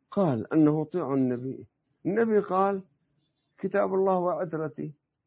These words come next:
والله أمرنا نطيعهم من بعده. أنا أجيب لي واحد وأنصبه، يلا، اللي يحبه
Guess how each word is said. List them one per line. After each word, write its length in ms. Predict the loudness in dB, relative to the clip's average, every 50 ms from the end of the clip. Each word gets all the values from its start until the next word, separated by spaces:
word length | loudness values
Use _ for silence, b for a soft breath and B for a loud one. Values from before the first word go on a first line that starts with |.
| _ _ _ _ _ _ _ _ _ _
والله 460 | -8 -4 -2 0 2 2 2 2 2
أمرنا 400 | 2 2 2 0 0 0 0 0
نطيعهم 580 | 0 0 2 2 2 2 2 2 0 0 2 2
من 140 | 2 2 2
بعده. 400 | 2 0 -2 -2 -6 -10 -12 -14 _ _ _ _ _ _ -2
أنا 260 | 0 0 0 0 -2
أجيب 280 | -4 0 0 0 0 0
لي 120 | -4 -4
واحد 480 | -4 -4 -4 -6 -6 -8 -10 -14 -16 -16 _ _ _ _ _ _ _ _ _ _ _ _ _ _ _ _ _
وأنصبه، 1000 | -4 -4 -4 -4 -2 0 0 0 0 0 -4 -4 -2 -2 -2 -4 -4 -8 -10 -10 -12 _ _ _ _ _ _ _ _ _ 0
يلا، 320 | 2 2 4 4 2 2
اللي 140 | 2 2 2
يحبه 460 | 2 2 0 0 0 0 -2 -2 -2